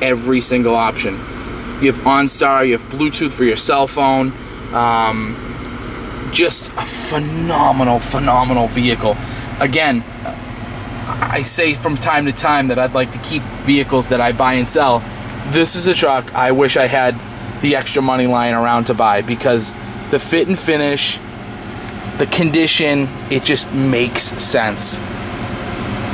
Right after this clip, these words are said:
Again, moving to the gauge cluster here. Not one warning light on,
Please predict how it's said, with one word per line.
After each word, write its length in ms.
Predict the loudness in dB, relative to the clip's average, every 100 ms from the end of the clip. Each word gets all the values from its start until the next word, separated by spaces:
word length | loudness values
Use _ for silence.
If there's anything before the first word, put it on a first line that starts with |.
| -4 -4 -4 -4 -4 -4 -2 -2 0 0 0 0 0 0 0 0 -2 -2 -2 -2 -2 0 0 -2 -2 -2 -2 -2 0 0
Again, 300 | 2 4 4
moving 320 | 4 4 2
to 100 | 2
the 100 | 0
gauge 340 | 0 0 0
cluster 320 | 2 2 2 0
here. 260 | 2 2 0 -6 -8 -8 -8 -8 -8 -8 -8 -8 -8 -8 -8 -6 -6 -6 -6 -6 -4 2 4
Not 200 | 4 2
one 480 | 4 4 6 4
warning 240 | 4 4 4
light 220 | 4 6
on, 280 | 6 4